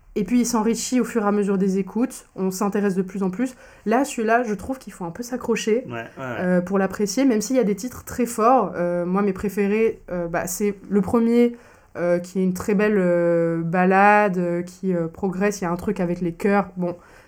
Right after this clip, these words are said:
Speaker 1: ça fait, ceux qui aiment Sufjan Stevens, par exemple, ils vont aimer, euh, ce, ce titre, Bug Like an Angel, parce que ça grandit, et cetera.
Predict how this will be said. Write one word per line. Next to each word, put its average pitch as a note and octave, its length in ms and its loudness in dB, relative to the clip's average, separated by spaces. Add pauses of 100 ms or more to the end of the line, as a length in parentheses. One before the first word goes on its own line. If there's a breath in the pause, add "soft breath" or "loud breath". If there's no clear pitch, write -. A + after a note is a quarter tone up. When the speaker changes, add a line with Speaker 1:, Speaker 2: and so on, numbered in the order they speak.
(120 loud breath)
Speaker 1:
ça D#3+ 200 -12
fait, - 160 -18
ceux A3+ 180 -2
qui A3+ 140 -2
aiment G#3 100 2
Sufjan G3 260 -2
Stevens, F#3 380 -2
par E3+ 100 -6
exemple, F3+ 320 -4
ils F#3 140 -2
vont G3 180 2
aimer, G#3 460 2
euh, F3 160 -4
ce, E3+ 340 -4
ce E3+ 160 -6
titre, G3 320 -4
Bug F3 180 0
Like F3+ 180 0
an F#3 80 0
Angel, F#3 340 2
parce F#3 240 -4
que G3+ 100 -6
ça F3+ 140 -8
grandit, F3 380 -2
et F#3 80 -4
cetera. F3+ 480 -2